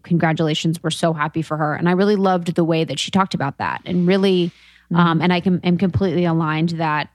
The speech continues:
Speaker 1: these natural products, we wanna get them in the hands of as many people as possible.
Speaker 2: Yeah.
Speaker 1: So it, to do that, to allow most Americans or consumers have access to these products, partnering with a company like that makes perfect sense so that you can get them into more stores, you can have more distribution centers,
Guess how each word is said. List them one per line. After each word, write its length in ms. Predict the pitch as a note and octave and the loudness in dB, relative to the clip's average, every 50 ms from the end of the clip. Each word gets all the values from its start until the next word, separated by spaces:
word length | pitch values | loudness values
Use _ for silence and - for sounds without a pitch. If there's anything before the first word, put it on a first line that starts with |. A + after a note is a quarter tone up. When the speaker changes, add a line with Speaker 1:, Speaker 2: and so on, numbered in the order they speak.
| _ - | _ -6
Speaker 1:
these 340 | F3+ E3+ F3 F#3+ F#3+ G3 F3 | -4 -2 0 2 2 4 4
natural 400 | F#3+ F3+ F3 F3 - F3+ F3 E3+ | 2 2 0 -2 -2 -2 -2 -2
products, 420 | E3+ E3+ E3 D#3+ D#3+ D#3+ - - | 0 -2 -2 0 -2 -4 -4 -2
we 100 | F3 E3+ | 0 0
wanna 180 | E3+ F3+ F3+ F3 | 2 2 2 0
get 160 | F3+ F3 - | -2 -2 -2
them 160 | E3+ E3+ E3+ | 0 2 2
in 40 | D#3+ | 2
the 60 | E3+ | 2
hands 380 | E3+ D#3+ E3 E3 E3 D#3+ E3 - | 0 0 -2 -2 -2 -2 -2 -2
of 200 | - D#3+ C#3+ - | -4 -4 -6 -4
as 200 | - - E3+ D#3+ | -4 -2 -2 0
many 220 | F#3 E3 E3 D#3+ | 0 0 0 0
people 340 | E3+ - - D#3 D3 - - | 0 -2 -4 -4 -2 -2 -4
as 100 | D#3+ - | -4 -6
possible. 560 | - - - - D3+ - - - - - - F3 - | -4 -4 -4 -4 -4 -8 -8 -6 -6 -6 -4 0 2
Speaker 2:
Yeah. 240 | F3 E3+ F3 F3 | 2 2 2 0
Speaker 1:
So 320 | E3+ - - F#3 E3+ D#3+ D3+ | 0 0 2 2 2 2 0
it, 260 | - D#3+ - _ - | -2 -4 -10 _ -6
to 100 | - F#3+ | -2 -2
do 260 | F3 D#3 - G#3 A3+ A3 | 0 2 2 2 4 4
that, 300 | F3 E3 D#3+ D3 E3 - | 2 2 0 -2 -2 -4
to 340 | - F#3+ F3+ E3+ E3 D#3 - | 0 2 2 2 2 0 0
allow 840 | - E3+ E3 E3+ F3 F3+ F3+ F3+ F3+ F3 F3 E3+ E3 C#3+ B2+ - - | -2 -2 0 0 2 2 2 2 2 2 2 0 0 -2 -4 -6 -4
most 380 | - F3+ F3+ E3+ E3+ E3 - - | -2 2 2 2 2 0 0 0
Americans 680 | E3+ E3+ E3 D#3+ D#3 D#3 - E3+ E3 D#3+ E3 D#3+ F3 | 0 0 0 0 -2 -2 -4 -2 0 0 0 0 0
or 320 | D3+ D3+ D#3 D#3 D3+ D3+ | 0 0 0 0 0 -2
consumers 640 | D#3 - E3+ D#3+ - F3 E3 E3 E3 E3 D#3+ D#3+ - | -2 -2 -2 0 0 0 0 2 2 0 0 -2 -4
have 300 | - - E3+ E3+ E3 D3+ | -4 -2 -2 -2 -2 -2
access 460 | D3+ D#3 D#3+ - - E3+ D#3+ D#3 - | -2 -4 -4 -6 -4 -4 -4 -4 -4
to 180 | - - F#3 F3 | -2 0 0 2
these 180 | D#3 E3 D#3+ | 2 2 0
products, 540 | - - - D#3+ D3+ D#3 D#3+ E3 - - - - - - - - - - | 0 0 0 0 2 2 0 -2 -4 -6 -14 -16 -20 -20 -20 -16 -6 -2
partnering 320 | - G#3+ C#3+ F3+ G#3 G3 | 0 0 2 2 2 2
with 160 | F#3+ F#3 - | 2 0 0
a 20 | F#3 | 0
company 360 | - F#3 E3+ D#3+ E3+ E3+ E3+ | 0 0 -2 0 0 0 0
like 180 | E3 D#3 D3+ - | 0 -2 -2 -2
that 220 | D#3+ D3+ B2 - | -2 -2 -2 -2
makes 260 | D#3 D#3 D3+ - - | -2 -2 -2 -4 -8
perfect 380 | - - - D#3+ C#3+ E3 E3 - | -10 -6 -4 -4 -4 -4 -6 -4
sense 320 | - E3 D3+ F3 G3 F#3+ | -2 0 2 2 2 2
so 80 | - F3+ | 0 0
that 100 | D#3 D3 | 0 -2
you 100 | G2 D#3 | -2 -2
can 120 | D#3 E3+ | -2 -2
get 180 | E3 D#3 E3 - | 0 -2 -2 -2
them 140 | - D#3 D#3 | -2 -2 0
into 240 | D#3 D3+ - - D#3+ | -2 -2 -4 -4 -4
more 160 | D#3 D3 D3 | -4 -4 -4
stores, 480 | - - E3 D#3 D3 D3 D3 D3+ D3+ | -6 -4 -2 -2 -2 -2 -2 -4 -8
you 60 | D3 - | -10 -8
can 120 | - D#3 | -8 -8
have 300 | D3+ D#3+ E3 E3 D#3+ E3+ | -6 -4 -4 -4 -4 -4
more 200 | E3 D#3 D#3+ D#3+ | -2 -2 -2 -2
distribution 600 | D3+ D#3+ D3+ - - D3+ D3+ D3 D3+ - D#3+ D#3+ | -2 -4 -8 -8 -8 -6 -6 -6 -6 -6 -6 -8
centers, 440 | - - D#3 D#3 D3+ D3 D3+ D#3+ | -6 -6 -4 -4 -4 -4 -4 -6